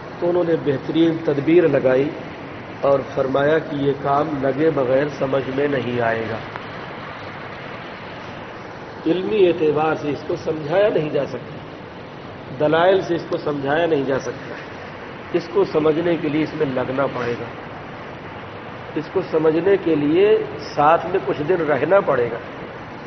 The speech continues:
اور اس کو بہتر انداز میں سمجھنے کے لیے میوات میں وقت لگانا پڑے گا۔ ہر اعتراض کا ایک جواب، اور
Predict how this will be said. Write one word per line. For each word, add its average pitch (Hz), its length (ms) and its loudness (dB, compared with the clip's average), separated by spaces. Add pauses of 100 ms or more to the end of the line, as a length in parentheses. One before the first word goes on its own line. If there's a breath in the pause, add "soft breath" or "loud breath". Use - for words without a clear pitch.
(360)
اور 143 140 0
اس 147 220 -2
کو 190 180 2
بہتر 170 320 4
انداز 160 420 2
میں 185 140 0
سمجھنے 147 340 0
کے 165 120 -4
لیے 170 200 4
میوات 151 480 2
میں 156 120 0
وقت 139 220 0
لگانا 123 380 0
پڑے 123 240 0
گا۔ 113 80 -8 (1800)
ہر 180 140 2
اعتراض 151 500 2 (120)
کا 156 140 -2
ایک 156 160 0 (100)
جواب، 117 300 -2 (2000)
اور - 80 -8